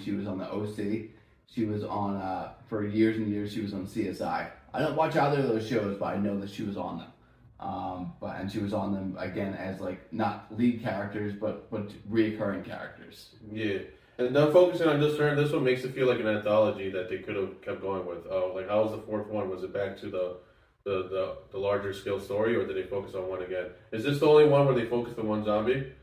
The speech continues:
Speaker 1: I, yeah, I believe
Speaker 2: Yeah,
Speaker 1: so.
Speaker 2: yeah,
Speaker 1: Like,
Speaker 2: so that,
Speaker 1: that's a
Speaker 2: that's probably also why it has kind of a cult following, and why you, why it's special to you, 'cause, um, it's just better when a movie focuses on, on, on two characters or
Speaker 1: Yeah.
Speaker 2: one character, wh-, whether, like,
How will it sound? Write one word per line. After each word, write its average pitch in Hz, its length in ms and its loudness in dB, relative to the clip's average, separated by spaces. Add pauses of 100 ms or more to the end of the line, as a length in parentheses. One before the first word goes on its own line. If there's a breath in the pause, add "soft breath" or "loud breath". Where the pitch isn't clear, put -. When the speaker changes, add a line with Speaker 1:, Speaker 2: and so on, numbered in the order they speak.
Speaker 1:
I, 127 160 0 (160)
yeah, 131 220 4
I - 40 -4
believe 127 280 8
Speaker 2:
Yeah, - 60 -2
Speaker 1:
so. - 180 2
Speaker 2:
yeah, 135 100 10
Speaker 1:
Like, 131 80 8
Speaker 2:
so 127 80 2
that, 135 80 10
Speaker 1:
that's 143 120 8
a 143 40 8
Speaker 2:
that's 131 180 10
probably 143 240 8
also 135 240 8
why 110 200 8
it 107 40 6
has 107 260 2
kind 107 140 0
of 104 60 0
a 98 60 -4
cult 101 240 -2
following, 98 260 0
and 95 80 -4
why 98 100 0
you, 107 300 -2
why 98 180 -2
it's 92 140 -4
special 101 280 0
to 95 80 -6
you, 98 260 -4
'cause, 92 200 -8
um, 92 320 -4 (460 soft breath)
it's 110 200 -2
just 147 220 2
better 135 300 12
when 117 100 4
a 110 60 2
movie 113 320 0
focuses 110 420 -2
on, 95 280 -4
on, 95 380 -6
on 90 300 -6
two 107 200 -6
characters 98 420 -4
or 156 60 2
Speaker 1:
Yeah. 170 80 2
Speaker 2:
one - 120 -2
character, 90 480 -4
wh-, 98 180 -6
whether, 92 480 -4
like, - 260 -10